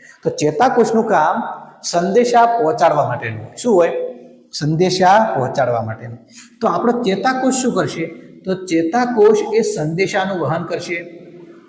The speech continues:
સંદેશા વહનનું કાર્ય કરશે. શું કાર્ય કરશે? સંદેશા વહનનું કાર્ય કરશે. ચલો, આરબીસી નું કાર્ય શું છે?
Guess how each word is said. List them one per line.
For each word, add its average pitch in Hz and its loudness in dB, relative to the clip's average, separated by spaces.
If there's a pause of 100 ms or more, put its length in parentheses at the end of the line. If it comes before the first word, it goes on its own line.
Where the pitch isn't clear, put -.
(720)
સંદેશા 185 0
વહનનું 147 -2
કાર્ય 160 0
કરશે. 160 -8 (2250)
શું - -2
કાર્ય 175 2
કરશે? 170 -2 (320)
સંદેશા 139 -2
વહનનું 110 -4
કાર્ય 107 -6
કરશે. 107 -14 (560)
ચલો, 131 0 (360)
આરબીસી 240 4
નું 254 4
કાર્ય 240 4
શું 247 2
છે? 180 2